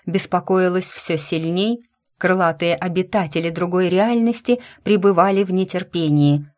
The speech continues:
преподаватели высшей военной школы в любопытстве, а новобранцы в страхе. Мне очень хотелось вызвать именно Харинтера, но всем известно, что первому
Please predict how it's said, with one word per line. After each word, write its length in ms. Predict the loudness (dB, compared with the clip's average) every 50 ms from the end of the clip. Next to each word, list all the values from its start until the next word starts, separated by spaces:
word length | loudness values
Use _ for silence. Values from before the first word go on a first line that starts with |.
| _ _
преподаватели 640 | -2 -2 -2 0 0 0 2 2 0 0 -2 -2 -4 -2
высшей 440 | -2 -4 -4 -4 -4 -4 -4 0
военной 440 | 2 2 2 2 0 0 0 -2 -2
школы 480 | -4 -6 -6 -2 0 2 2 2 2 0
в 80 | -2
любопытстве, 800 | -2 -2 -2 -2 -2 -2 -2 -4 -4 -4 -4 -4 0 0 0 0 0 -4 -18 _ _ _ _ -2
а 100 | -2 0
новобранцы 640 | 2 2 2 2 2 2 2 2 0 -2 -6 -6 -6
в 60 | -6
страхе. 680 | -8 -8 -6 -4 -4 -4 -4 -8 -10 -14 -14 -14 -16 -18 _ _ _
Мне 320 | -2 0 2 4 4 2 0 -2 -2
очень 400 | -2 -2 -2 -2 -2 -2 -2 -2
хотелось 560 | 0 -2 -2 -2 -2 -2 -2 -2 -4 -4 -4
вызвать 460 | -4 -2 -2 0 0 0 -2 -2 -2
именно 440 | -2 -2 0 0 0 0 0 -2 -2
Харинтера, 840 | -4 -4 0 2 2 2 4 2 0 0 -2 -2 -4 -4 -6 -8 -10 _ _ _ _ _ _ 0
но 80 | 0
всем 260 | 0 0 0 0 2 0
известно, 420 | 0 0 -2 -2 -2 -2 -2 -2 -2
что 180 | -2 -2 -6
первому 600 | -6 -2 -2 -2 0 0 0 0 0 0 -2 -4